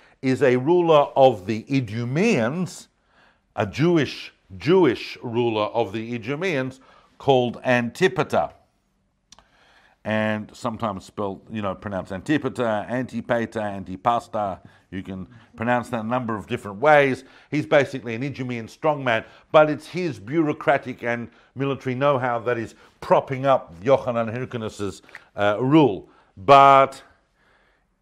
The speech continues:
uh, Antipater has a son, also an Idumean Jew,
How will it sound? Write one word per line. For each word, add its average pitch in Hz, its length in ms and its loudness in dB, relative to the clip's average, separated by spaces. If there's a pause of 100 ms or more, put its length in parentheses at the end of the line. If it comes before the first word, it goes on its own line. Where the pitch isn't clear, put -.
(120)
uh, 123 480 2 (140)
Antipater 127 720 0
has 127 320 -4
a 117 120 -6
son, 90 380 -12 (1600)
also 110 400 -8
an 95 80 -12
Idumean 92 720 -12
Jew, 143 360 -10